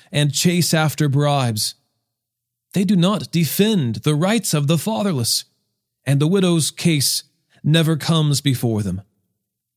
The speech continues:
Therefore, the Lord God of armies, the mighty one of Israel, declares, "Ah,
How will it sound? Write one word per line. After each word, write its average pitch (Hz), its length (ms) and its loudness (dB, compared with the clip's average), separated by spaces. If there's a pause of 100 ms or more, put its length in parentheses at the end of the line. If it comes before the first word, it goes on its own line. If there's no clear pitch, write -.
(840)
Therefore, 156 400 2
the 131 140 2
Lord 160 360 2
God 139 260 2
of 120 200 -2
armies, 107 480 0 (140)
the 139 120 2
mighty 190 560 2
one 170 300 2
of 151 220 0
Israel, 107 560 -2 (320)
declares, 120 800 -2 (1300)
"Ah, 131 400 -2